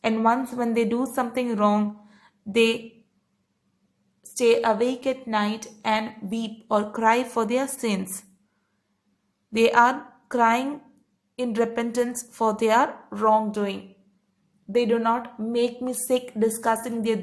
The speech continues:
duty to God. As human beings, we always taunt or are trying to so, show superficial by showing that they are always powerful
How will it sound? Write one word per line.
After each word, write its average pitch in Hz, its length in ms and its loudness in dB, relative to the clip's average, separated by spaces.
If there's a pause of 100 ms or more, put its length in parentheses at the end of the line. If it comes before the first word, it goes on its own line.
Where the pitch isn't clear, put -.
duty 220 280 -2
to 214 120 -6
God. 196 420 2 (800)
As 226 220 2
human 277 400 -2
beings, 247 360 -4
we 233 280 -8
always 226 640 0 (220)
taunt 240 440 -2 (100)
or 226 220 2
are 220 100 -4
trying 240 400 -2
to 269 100 -6
so, 226 460 -2 (180)
show 226 460 2
superficial 254 840 0 (1900)
by 226 240 2
showing 247 460 -2
that 226 180 0
they 233 140 6
are 220 260 4
always 226 640 0 (1700)
powerful 240 600 2